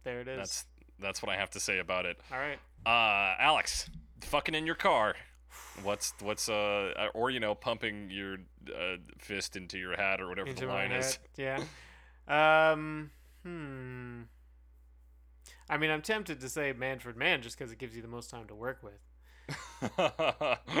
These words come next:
Speaker 1: But, uh, I mean, the, the tension present in the Bruce Springsteen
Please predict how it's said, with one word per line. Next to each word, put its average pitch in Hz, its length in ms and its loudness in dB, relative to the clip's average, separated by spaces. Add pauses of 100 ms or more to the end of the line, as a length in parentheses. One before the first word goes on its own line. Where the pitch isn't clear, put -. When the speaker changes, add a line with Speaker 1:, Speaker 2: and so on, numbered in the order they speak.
(180)
Speaker 1:
But, 139 300 0
uh, 131 520 2 (300)
I 143 120 4
mean, 143 360 2 (280)
the, 135 420 0
the 131 240 -4
tension 131 680 -2 (220)
present 117 480 -2 (100)
in 120 220 -10
the 110 340 -14 (640)
Bruce 139 220 -6
Springsteen 120 600 -8